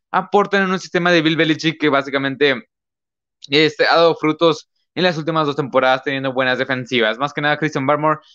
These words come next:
demostró muy buenas cosas como este tackle defensivo que venía de la mama, que lo seleccionaron en la segunda ronda, dio muy buenos frutos como novato. Este, me gusta mucho esta, esta, esta línea frontal interna que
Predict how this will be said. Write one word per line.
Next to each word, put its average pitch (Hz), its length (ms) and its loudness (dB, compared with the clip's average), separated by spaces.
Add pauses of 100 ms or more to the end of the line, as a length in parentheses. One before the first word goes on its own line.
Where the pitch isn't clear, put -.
(140)
demostró 175 460 0
muy 202 160 2
buenas 208 280 2
cosas 202 360 0
como 165 560 0
este 160 240 -2
tackle 165 220 2
defensivo 160 380 -2
que 147 100 0
venía 139 180 0
de 156 80 2
la 160 100 2
mama, 165 340 0 (280)
que 151 80 2
lo 147 80 4
seleccionaron 139 580 0
en 175 60 -2
la 160 60 0
segunda 151 300 -2
ronda, 160 440 2 (200)
dio 165 120 4
muy 185 140 2
buenos 180 220 2
frutos 175 320 0
como 165 240 0
novato. 123 540 0 (260)
Este, 156 300 0
me 147 80 0
gusta 156 260 0
mucho 151 260 -2
esta, 143 180 2
esta, 131 580 0 (140)
esta 151 200 -4
línea 156 380 0
frontal 143 760 -2
interna 202 580 -2 (300)
que 226 340 2